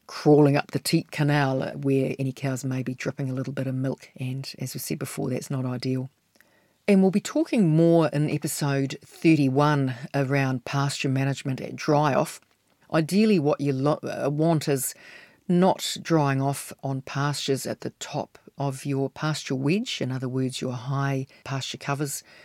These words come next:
One is that they'll be very high quality with lots of protein.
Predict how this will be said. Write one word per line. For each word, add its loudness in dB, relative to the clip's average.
One 4
is -2
that -2
they'll -2
be -4
very -4
high -6
quality -2
with -6
lots -8
of -14
protein. 0